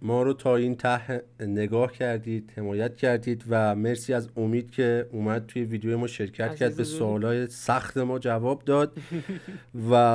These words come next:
Speaker 1: آقا نیوورد هم هست دیگه، اگه می‌طلبید برید نیوورد، بسم الله، برید کانال امید بشینید، آموزش‌ها رو یکی یکی نگاه کنید، بیارید بالا، خودش هم جواب می‌ده بنده خدا همه کامنت ها رو.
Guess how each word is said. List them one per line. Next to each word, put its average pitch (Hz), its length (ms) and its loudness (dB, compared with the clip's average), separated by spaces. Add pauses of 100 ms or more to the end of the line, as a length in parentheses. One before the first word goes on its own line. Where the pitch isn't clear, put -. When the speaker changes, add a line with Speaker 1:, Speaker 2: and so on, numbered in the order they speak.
(140)
Speaker 1:
آقا 151 280 6
نیوورد 170 680 4
هم 214 160 4
هست 208 540 0
دیگه، 180 380 0
اگه 175 380 0
می‌طلبید 180 720 0
برید 180 300 2
نیوورد، 170 440 2 (160)
بسم 165 300 -2
الله، 156 240 2
برید 156 280 -2
کانال 147 320 0
امید 151 480 0
بشینید، 156 500 -4
آموزش‌ها 127 720 0
رو 147 60 0
یکی 147 340 -2
یکی 135 220 -2
نگاه 147 340 0
کنید، 151 340 -4
بیارید 151 340 -2
بالا، 143 240 0
خودش 151 360 -4
هم 151 120 0
جواب 143 460 2
می‌ده 131 220 2
بنده 117 300 -2
خدا 113 280 0
همه 107 160 0
کامنت 104 460 -4
ها 101 60 -4
رو. 110 100 -10